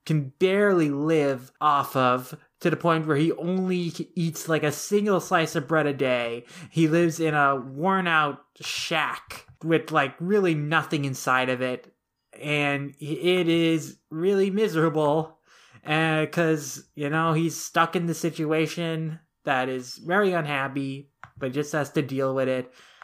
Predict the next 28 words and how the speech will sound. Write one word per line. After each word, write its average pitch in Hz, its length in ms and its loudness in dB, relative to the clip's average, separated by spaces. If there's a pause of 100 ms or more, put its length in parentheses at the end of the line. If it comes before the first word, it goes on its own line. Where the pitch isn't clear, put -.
(280)
Uh, 139 160 4
because 139 260 2
if 143 60 2
he 139 60 4
doesn't, 170 540 2
like, 147 400 0
he's 151 240 -2
gonna, 160 440 4 (140)
<laughs> - 140 -20
the, 156 640 4
his 156 160 -2
creditors 165 400 0
are 160 60 -2
gonna 147 160 0
kill 196 260 2
him 185 340 2
for 160 300 2
his 156 120 2
organs 139 520 0
or 131 340 -4 (100)
sell 143 360 0
him 135 100 -2
as 131 120 -6
a 127 60 -8
sex 120 260 -10
slave 117 280 -8
or 127 100 -6
something. - 540 0